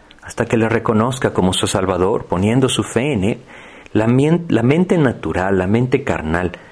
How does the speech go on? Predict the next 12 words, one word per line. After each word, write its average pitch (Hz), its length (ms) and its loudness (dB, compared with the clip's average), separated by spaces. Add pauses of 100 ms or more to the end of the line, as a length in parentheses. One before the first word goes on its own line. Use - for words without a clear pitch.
(180)
nunca 160 360 2
podrá 151 320 2
vivir 143 400 2
de 180 140 4
otra 110 200 0
manera, 82 460 -2 (320)
sino 85 300 -2
solamente 123 760 0 (320)
en 95 140 2
esas 95 260 0
vanidades 82 640 -2
ilusorias, 71 760 -6